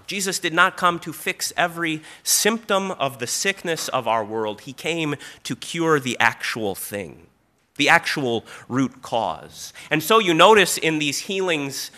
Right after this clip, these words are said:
that we heard about this morning, there is always this pointing ahead in the signs of Jesus. That's what John's gospel calls the miracles. He calls them signs that point ahead.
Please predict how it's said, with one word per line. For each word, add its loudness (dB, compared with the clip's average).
that 4
we -4
heard 0
about 2
this -10
morning, -4
there 0
is -2
always -2
this -2
pointing -4
ahead -4
in 0
the 2
signs 4
of -4
Jesus. -6
That's -2
what -2
John's 4
gospel -2
calls -2
the -10
miracles. -6
He -20
calls 0
them -6
signs 0
that -6
point -6
ahead. -8